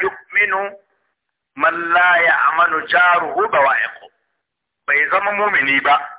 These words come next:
duk wanda makwabci ne bai amince ba cutarwarsa ba. Duk wanda yana cutar da makwabci ne, to, ba mumini bane. Ba mumini bane sam sam, ba imani koko ba kammala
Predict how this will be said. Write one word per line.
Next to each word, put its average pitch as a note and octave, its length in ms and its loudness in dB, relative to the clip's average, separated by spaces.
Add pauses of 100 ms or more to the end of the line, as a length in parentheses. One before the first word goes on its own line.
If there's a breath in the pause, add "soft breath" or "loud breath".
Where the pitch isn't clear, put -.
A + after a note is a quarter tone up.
(300)
duk - 320 -4
wanda G#3+ 380 0
makwabci - 640 -2
ne A#3 300 0
bai E3 180 2
amince F3+ 580 0
ba F#3 140 0
cutarwarsa G#3 920 -2
ba. F#2+ 100 -4 (1040)
Duk G#3+ 200 0
wanda G3 580 -2 (560)
yana F#3 380 2
cutar G3+ 240 -2
da F3 80 2
makwabci E3 440 -4
ne, D#3 120 -2
to, D#3 140 -2
ba D3 160 2
mumini C#3+ 380 -6
bane. C3 260 -2 (920)
Ba E3 220 4
mumini G#3+ 440 -2
bane G#3 300 4 (100)
sam A3 260 2
sam, A3+ 280 0 (100)
ba G3+ 140 4 (160)
imani A3+ 320 4
koko G3 260 0
ba F#3 280 2
kammala D#3+ 440 0